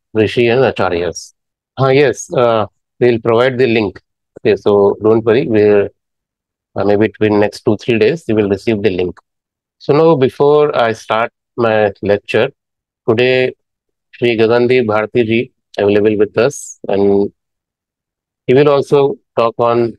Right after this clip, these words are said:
small topic of, uh, Muhurat, okay, especially on the Navtara,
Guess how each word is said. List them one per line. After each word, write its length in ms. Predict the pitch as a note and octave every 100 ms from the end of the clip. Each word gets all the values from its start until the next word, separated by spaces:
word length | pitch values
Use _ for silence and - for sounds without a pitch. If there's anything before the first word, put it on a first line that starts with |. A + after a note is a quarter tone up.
| _
small 400 | - A#2+ A#2+ B2
topic 340 | B2 A2+ B2+ A#2+
of, 160 | A#2 - _ _ -
uh, 320 | G#2 F#2+ F2+ F2 _ _ _ _ _ _ -
Muhurat, 360 | B2+ C3 G#2 - _ _ _ -
okay, 280 | - A2+ - _ _ _ _ _ _ _ _ _
especially 400 | - C3 D#3 D3+
on 200 | C3+ C3
the 160 | F#3 F3+ A#2
Navtara, 680 | A2+ A#2 A#2 A#2 A#2+ A2